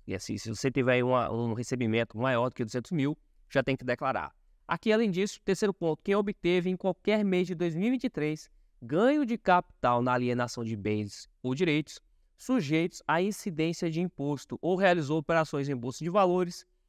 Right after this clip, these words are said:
é, de mercadorias, futuros ou assemelhadas cuja soma foi superior a quarenta mil reais, com apuração de ganhos líquidos sujeitos à incidência de imposto. Então, olha só isso aqui.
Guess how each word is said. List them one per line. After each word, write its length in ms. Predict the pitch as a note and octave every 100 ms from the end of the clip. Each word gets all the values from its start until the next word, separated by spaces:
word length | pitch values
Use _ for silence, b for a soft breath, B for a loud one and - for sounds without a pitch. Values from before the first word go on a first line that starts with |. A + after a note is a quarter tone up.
| _ _
é, 400 | B2 B2+ A#2+ G#2+ _
de 140 | A#2
mercadorias, 680 | D3+ D3 D3+ F#3 F#3+ F3+ E3+
futuros 680 | - G#3 F#3+ F#3 F#3 F#3+ - _ -
ou 320 | F3+ G3 G3 _ _
assemelhadas 680 | D#3 - F#3 E3 D3 D3+ D#3
cuja 280 | - D3+ D#3+
soma 300 | - C#3 C#3+
foi 160 | C#3+ C#3+
superior 640 | - F3+ F3+ E3 C3+ D3 -
a 140 | C#3
quarenta 720 | - - C#3 C3+ C#3+ C#3+ D3+
mil 400 | B2+ A2+ A2 B2
reais, 680 | A#2 B2 G2+ G#2 F#2+ E2+ - _ _ _ _ _
com 160 | A#2
apuração 800 | A#2 - B2+ C#3 - - D#3 F#3+ G3+
de 100 | A2+
ganhos 500 | A2 A#2+ A#2+ A#2 A2
líquidos 500 | A#2+ D3+ - E3+ F3+
sujeitos 500 | G3+ D3+ C3+ C#3 C3
à 80 | C#3+
incidência 600 | C#3 - A#2 A2 A2 B2
de 160 | G2+
imposto. 520 | A#2+ C#3+ - F#2 - F#2
Então, 220 | - C#3+
olha 180 | F3+ F3
só 120 | E3
isso 160 | D#3+
aqui. 240 | D3+ -